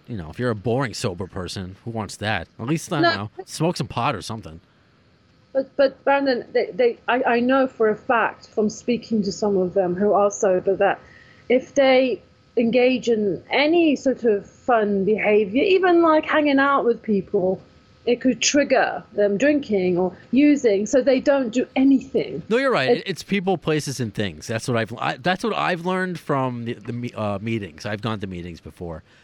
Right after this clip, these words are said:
Speaker 1: People, places, and things. So I, I get it, and that's so hard to be, uh, uh, in a band and do that. To be in, in, it's drugs, sex, and rock and roll. It's the first two. It's the first two. <laughs> Then you
Speaker 2: But
Speaker 1: get to the
Speaker 2: because,
Speaker 1: rock and
Speaker 2: but,
Speaker 1: roll.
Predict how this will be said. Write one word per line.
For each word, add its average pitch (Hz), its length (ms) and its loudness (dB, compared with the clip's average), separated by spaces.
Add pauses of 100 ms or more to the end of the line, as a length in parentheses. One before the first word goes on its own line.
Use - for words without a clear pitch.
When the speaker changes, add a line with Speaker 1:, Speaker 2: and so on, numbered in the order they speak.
(160)
Speaker 1:
People, 185 300 -2
places, 131 440 -6
and 107 140 -6
things. 85 260 -10
So 233 120 0
I, 277 160 0
I 208 80 -2
get 127 240 -2
it, 143 120 -6 (280)
and 185 120 -4
that's 208 140 -2
so 233 160 2
hard 214 220 0
to 208 80 -2
be, 202 260 0
uh, 160 80 -2
uh, 147 320 -4
in 139 380 -4
a 127 60 -10
band 127 600 -4
and 117 140 -6
do 170 180 -4
that. - 220 -10 (720)
To 135 80 -4
be 151 340 0
in, 135 300 -4
in, 120 640 -10
it's 147 220 -12
drugs, 170 500 -2
sex, - 400 -4
and 143 120 -2
rock 147 260 -2
and 127 140 -4
roll. 104 220 -2 (220)
It's - 160 -6
the 247 100 -4
first 285 360 -2
two. 311 380 -2 (520)
It's - 160 -10
the 214 100 -2
first 233 440 -2
two. 240 240 0 (160)
<laughs> 175 140 -4 (400)
Then 240 220 -2
you 247 120 -4
Speaker 2:
But - 160 2
Speaker 1:
get - 40 0
to - 60 -2
the - 80 2
Speaker 2:
because, - 80 2
Speaker 1:
rock 120 140 -4
and 349 80 2
Speaker 2:
but, 349 220 4
Speaker 1:
roll. 359 100 -4